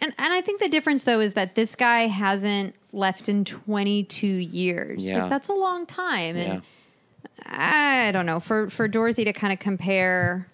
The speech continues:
Speaker 1: her situation, again, it was like, you know, being heartbroken and, and feeling a s-, very strong emotions
Speaker 2: Yes.
Speaker 1: to the fact that your marriage is ending to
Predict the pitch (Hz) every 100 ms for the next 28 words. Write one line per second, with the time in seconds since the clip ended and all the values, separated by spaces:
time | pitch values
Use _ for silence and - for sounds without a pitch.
0 | - - 196 185 196 - 185 180 180 -
1 | 175 170 165 160 165 170 - _ - -
2 | - 196 233 208 185 196 185 185 180 -
3 | - - - 196 175 175 202 190 185 160
4 | 185 185 185 175 180 175 175 170 170 -
5 | 175 175 175 180 180 - 196 190 180 175
6 | 175 185 170 165 165 _ _ _ - -
7 | 208 220 330 302 226 - 196 180 175 170
8 | 170 - 156 185 165 - 185 180 170 170
9 | - 175 175 180 180 170 165 165 170 160
10 | 165 - - 202 175 170 170